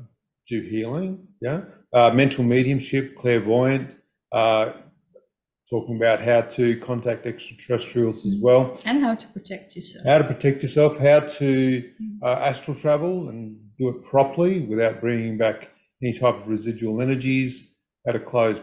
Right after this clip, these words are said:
Speaker 1: portals.
Speaker 2: <laughs>
Speaker 1: Uh, boy, oh boy. I mean, uh, we're, we're open to any questions that you may have. So if you've been working with anybody or people have told you things that you're not sure about, maybe we can, uh, clarify some of that stuff for you as well.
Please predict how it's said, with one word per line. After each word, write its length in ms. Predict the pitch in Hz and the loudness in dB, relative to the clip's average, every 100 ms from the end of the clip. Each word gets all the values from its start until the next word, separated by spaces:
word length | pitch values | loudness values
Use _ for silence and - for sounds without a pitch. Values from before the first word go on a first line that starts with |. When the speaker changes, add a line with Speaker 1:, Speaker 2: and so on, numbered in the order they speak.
| - | -8
Speaker 1:
portals. 800 | - 127 131 127 127 123 - - _ _ | -2 0 2 0 -2 -4 -18 -20 _ _
Speaker 2:
<laughs> 500 | - - 294 214 - _ _ _ | -6 -4 -4 -4 -8 _ _ _
Speaker 1:
Uh, 440 | 139 143 139 139 131 | 4 6 6 6 4
boy, 260 | 156 156 139 | 4 6 6
oh 120 | 117 | 4
boy. 460 | 131 135 127 107 | 2 2 2 0
I 60 | 120 | -4
mean, 320 | 135 135 143 - _ | -2 -4 -4 -12 _
uh, 160 | 233 196 - _ 104 | -12 -12 -20 _ -8
we're, 260 | 143 170 175 | 0 0 2
we're 220 | 185 208 | 2 4
open 340 | 165 165 151 131 | 4 2 -2 -6
to 60 | |
any 200 | 139 147 | -4 -6
questions 540 | 147 156 151 - 131 113 | -4 0 0 0 -6 -8
that 120 | 120 | -4
you 200 | 131 175 | 0 0
may 180 | 160 113 | 0 -2
have. 260 | 110 156 | -2 -4
So 180 | 160 147 | 0 0
if 140 | 127 180 | 0 -2
you've 160 | 180 | -2
been 240 | 160 131 123 | 0 2 2
working 400 | 127 127 - 123 | 0 0 -6 -6
with 100 | 123 | -4
anybody 480 | 127 117 120 127 | -4 0 0 0
or 320 | 120 107 104 - _ _ - | 0 -2 -4 -10 _ _ -4
people 180 | - | -2
have 220 | 113 92 - | -2 -4 -4
told 340 | 131 175 165 | 0 0 -2
you 60 | 120 | -8
things 340 | 131 123 117 | -8 -8 -8
that 100 | 123 | -8
you're 120 | 123 | -4
not 180 | 123 113 | -4 -6
sure 280 | - 127 135 | -4 0 2
about, 300 | 143 165 120 | 4 2 0
maybe 220 | 113 113 | -6 -4
we 160 | 113 113 | -4 -4
can, 420 | - 113 110 107 _ _ _ - | -6 -8 -8 -10 _ _ _ -6
uh, 100 | 107 | -4
clarify 640 | - 120 120 120 120 113 | 0 4 6 6 4 2
some 240 | 107 - 110 | 2 -2 -4
of 80 | 107 | -4
that 160 | 107 | -4
stuff 340 | - 110 - - | -4 -4 -4 -6
for 60 | |
you 200 | 107 104 | -8 -6
as 140 | 98 117 | -8 -4
well. 520 | 113 107 101 - | 0 0 -2 -12